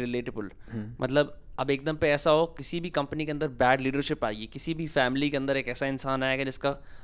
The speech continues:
Speaker 1: काम है कि भाई मैं डुबा दूं या मैं
Speaker 2: Hmm।
Speaker 1: overconfident हो गया हूं। मतलब,
Speaker 2: Hmm।
Speaker 1: रॉथस्चाइल्ड फैमिली ले लो या
Speaker 2: Hmm।
Speaker 1: अंबानी अदानी ले लो,
Speaker 2: Hmm।
Speaker 1: जिस दिन वो लोग overconfident हुए,
Speaker 2: Hmm।
Speaker 1: उस दिन same as ever वाला वो हाइपोथेसिस अप्लाई करता है and they
Speaker 2: राइट।
Speaker 1: lose।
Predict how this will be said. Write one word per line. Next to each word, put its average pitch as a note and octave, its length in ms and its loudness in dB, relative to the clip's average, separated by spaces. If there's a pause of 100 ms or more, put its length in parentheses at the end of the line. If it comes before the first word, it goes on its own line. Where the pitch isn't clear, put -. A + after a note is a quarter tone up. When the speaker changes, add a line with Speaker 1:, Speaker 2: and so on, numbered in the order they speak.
(200)
Speaker 1:
काम C#3+ 280 8
है D3 100 4
कि C#3+ 80 -2
भाई C3+ 140 0
मैं C#3+ 200 0
डुबा B2+ 280 10
दूं B2 220 -2
या B2+ 80 2
मैं C#3+ 100 2
Speaker 2:
Hmm। C3 120 6
Speaker 1:
overconfident C3+ 480 0
हो A#2 60 -2
गया A2+ 120 -4
हूं। A2+ 80 -4
मतलब, C#3+ 240 -2
Speaker 2:
Hmm। B2+ 80 2
Speaker 1:
रॉथस्चाइल्ड D3 520 4
फैमिली C#3 300 2
ले C3 60 2
लो C3+ 120 4
या C#3+ 60 6
Speaker 2:
Hmm। C#3 100 4
Speaker 1:
अंबानी C3 360 2
अदानी C3 280 2
ले B2 120 0
लो, A#2 240 -2 (140)
Speaker 2:
Hmm। A2+ 80 -2 (300)
Speaker 1:
जिस D#3 160 4
दिन G3 220 4
वो E3 140 4
लोग E3+ 180 6
overconfident D3 680 2
हुए, A#2 160 2 (280)
Speaker 2:
Hmm। A2 100 -8 (800)
Speaker 1:
उस D3+ 100 4
दिन E3 420 4 (640)
same D#3 280 4
as D#3+ 120 6
ever D3+ 220 10
वाला D3+ 220 10
वो D3 180 8
हाइपोथेसिस C3+ 580 2
अप्लाई C3+ 280 4
करता C3 240 0
है C3+ 180 -6
and - 100 -8
they B2+ 60 0
Speaker 2:
राइट। B2+ 140 4
Speaker 1:
lose। B2+ 360 -2